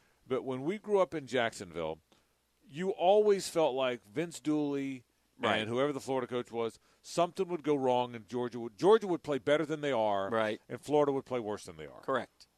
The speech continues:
Speaker 1: Well, I think w-, ever since Spurrier got to Florida
Speaker 2: Mm-hmm.
Speaker 1: and then Meyer, I mean, again, Spurrier, Mi-, Spurrier, Zook, and Meyer
Speaker 2: Yeah.
Speaker 1: were eighteen and three against Georgia.
Speaker 2: Yeah.
Speaker 1: And ever since then, I still think in some,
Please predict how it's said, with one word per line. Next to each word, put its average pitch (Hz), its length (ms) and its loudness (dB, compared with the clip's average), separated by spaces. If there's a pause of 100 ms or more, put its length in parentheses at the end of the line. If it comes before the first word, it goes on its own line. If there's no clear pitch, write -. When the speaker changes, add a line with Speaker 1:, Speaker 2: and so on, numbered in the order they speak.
(100)
Speaker 1:
Well, 110 160 2
I 202 200 4
think 233 240 -6 (180)
w-, 127 200 -16 (200)
ever 196 220 2
since 208 260 -4
Spurrier 170 800 -2
got 147 160 0
to 151 60 -14
Florida 156 400 -2
Speaker 2:
Mm-hmm. 123 240 -8
Speaker 1:
and 120 100 -10
then 139 140 -8
Meyer, 139 420 0 (180)
I 151 60 -14
mean, 165 140 -6
again, 170 240 -2 (260)
Spurrier, 226 640 2
Mi-, 180 160 -2 (100)
Spurrier, 233 560 2
Zook, 160 320 -2
and 131 140 -6
Meyer 110 460 0
Speaker 2:
Yeah. 104 160 -2
Speaker 1:
were 117 180 0
eighteen 185 460 -6
and 143 120 -8
three 123 240 -4
against 80 280 -10
Georgia. 69 320 -16
Speaker 2:
Yeah. 104 160 0 (200)
Speaker 1:
And 127 200 -4
ever 214 260 4
since 233 320 -2
then, 226 320 -2 (340)
I 175 120 0
still 202 320 2
think 190 320 -4
in 131 180 -10
some, 190 540 -4